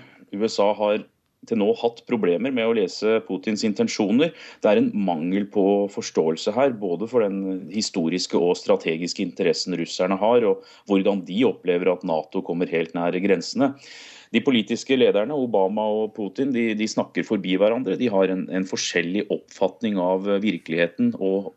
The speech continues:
også folkeretten. Og mens U S A virker mer, eh, pragmatisk, eh, søkende etter et kompromiss, så er ikke det en linje som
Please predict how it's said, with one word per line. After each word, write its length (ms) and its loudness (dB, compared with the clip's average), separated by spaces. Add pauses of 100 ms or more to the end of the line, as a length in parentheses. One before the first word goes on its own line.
også 320 0
folkeretten. 720 -2 (340)
Og 240 4
mens 360 -2
U 140 0
S 120 -4
A 320 2 (380)
virker 480 2
mer, 260 4
eh, 280 2
pragmatisk, 1000 0
eh, 140 2
søkende 640 0
etter 240 -2
et 240 -4
kompromiss, 640 0
så 160 0
er 140 2
ikke 120 0
det 140 2
en 100 0
linje 380 0
som 240 0